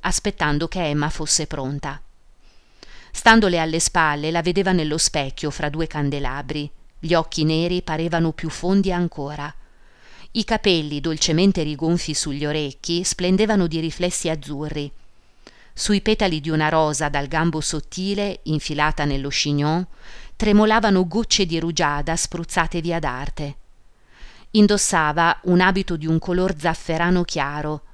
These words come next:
drappeggiato da tre mazzi di roselline circondate di foglie verdi. Charles fece per baciarla su una spalla.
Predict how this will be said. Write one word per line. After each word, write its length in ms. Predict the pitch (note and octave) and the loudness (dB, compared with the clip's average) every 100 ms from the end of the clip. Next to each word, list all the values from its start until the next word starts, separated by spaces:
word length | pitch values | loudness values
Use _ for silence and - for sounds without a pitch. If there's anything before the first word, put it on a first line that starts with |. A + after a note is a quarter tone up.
| - | -10
drappeggiato 840 | D3 E3+ - F#3 D#3+ G#3 A3 F3+ | -2 -2 0 -2 2 2 2 0
da 140 | D#3+ | 0
tre 260 | D#3+ G#3 A3 | -2 0 2
mazzi 400 | G3 E3+ - F#3 | 4 2 0 -4
di 140 | D#3+ D3+ | -4 -4
roselline 640 | D#3 D#3 F3 D3 C#3 D3+ | -2 -4 -4 -4 -2 -2
circondate 720 | - F3 - F#3 F3+ D3+ - | -2 -4 -2 0 0 2 0
di 120 | E3 E3 | -2 -4
foglie 400 | D#3+ D#3+ D#3+ D#3 | -4 -2 -2 -4
verdi. 480 | C3+ C3+ - C3 C#3 - - - _ - _ - - - - - - - - | -6 -8 -10 -10 -12 -20 -20 -20 _ -20 _ -20 -20 -20 -20 -20 -20 -20 -6
Charles 680 | - G#3+ F3 D#3+ E3 F3+ - | 2 6 6 4 0 -2 -4
fece 320 | - G3+ G#3 | -2 0 0
per 160 | F#3 F3+ | 0 0
baciarla 480 | F3 G3 F#3 F#3 F#3+ | 0 0 -2 0 -2
su 180 | - | 0
una 140 | E3 D#3+ | 0 0
spalla. 600 | - D3+ C#3 C#3+ C#3+ D#3 | 0 -2 -6 -8 -10 -12